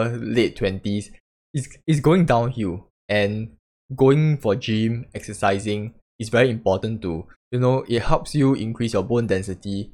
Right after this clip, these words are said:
it helps you strengthen your muscle, because when you don't do that, as you grow older, your, you don't have muscle to support your body, right? Then as a very tall person, which I am a very tall person, you become hunchback. I already quite hunchback already.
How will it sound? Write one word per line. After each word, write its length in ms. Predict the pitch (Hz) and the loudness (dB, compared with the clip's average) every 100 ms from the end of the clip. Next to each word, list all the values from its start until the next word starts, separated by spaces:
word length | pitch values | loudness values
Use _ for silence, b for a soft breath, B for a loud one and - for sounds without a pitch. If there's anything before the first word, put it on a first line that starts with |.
| _ - | _ -14
it 120 | 90 | -8
helps 200 | 90 95 | -8 -6
you 80 | 104 | -8
strengthen 400 | - 95 101 104 | -6 -6 -4 -6
your 100 | 85 | -6
muscle, 340 | 80 - 90 | -6 -6 -6
because 440 | 82 - 90 - b _ _ | -6 -4 -4 -4 b _ _
when 400 | 104 101 98 104 - _ _ | 0 0 0 -6 -12 _ _
you 80 | 120 | 2
don't 240 | 131 160 | 4 4
do 160 | 139 131 | 2 2
that, 320 | 139 151 - b b _ - | 2 -2 -6 b b _ -10
as 120 | 95 | -6
you 80 | 110 | -2
grow 180 | 123 | 2
older, 540 | 127 95 101 101 104 107 b b _ _ | 4 4 2 2 2 -2 b b _ _
your, 400 | 107 98 98 101 | -2 2 2 2
you 120 | 135 | 0
don't 140 | 123 202 | 2 2
have 180 | 160 - _ _ _ - | 2 -4 _ _ _ -2
muscle 340 | 110 127 131 | 0 0 -2
to 100 | 107 | -2
support 400 | - 85 - 95 | -4 -4 0 0
your 320 | 82 80 80 - | 2 -2 -2 -4
body, 400 | 113 87 95 90 | 0 0 0 -4
right? 300 | 73 85 120 | -6 -8 0
Then 160 | 120 - | 0 0
as 120 | 95 | -8
a 60 | 98 | -4
very 220 | 101 110 | -2 -2
tall 260 | - 101 | -4 -4
person, 380 | 101 73 - 95 | -2 -4 -6 -6
which 160 | 82 - | -6 -8
I 140 | 82 | -10
am 180 | 76 87 | -8 -6
a 80 | 82 | -8
very 240 | - 95 | -4 -4
tall 220 | - 104 101 | -4 -6 -8
person, 340 | 82 - 87 - - | -10 -10 -12 -12 -2
you 220 | 127 131 | 0 0
become 480 | 135 - 196 185 165 | -4 2 2 2 -2
hunchback. 600 | - 160 160 143 87 - | 0 0 2 2 0 -2
I 100 | 110 | 0
already 240 | 127 160 | 0 0
quite 220 | 175 135 123 | -2 -4 -2
hunchback 420 | 110 110 92 87 | -4 -4 -4 -4
already. 400 | 82 85 87 | -4 -6 -8